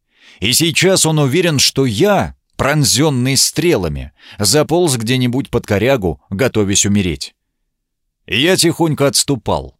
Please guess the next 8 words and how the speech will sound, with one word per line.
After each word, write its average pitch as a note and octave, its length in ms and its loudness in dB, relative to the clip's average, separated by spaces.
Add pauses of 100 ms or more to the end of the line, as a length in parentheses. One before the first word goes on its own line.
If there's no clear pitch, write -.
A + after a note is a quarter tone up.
наблюдая A2 580 2
за G2+ 160 0
пробирающимися G#2+ 840 0
между G2 300 0
деревьями G2 640 0 (180)
размытыми A2+ 800 0
красными A2 460 0
силуэтами. G2 800 -2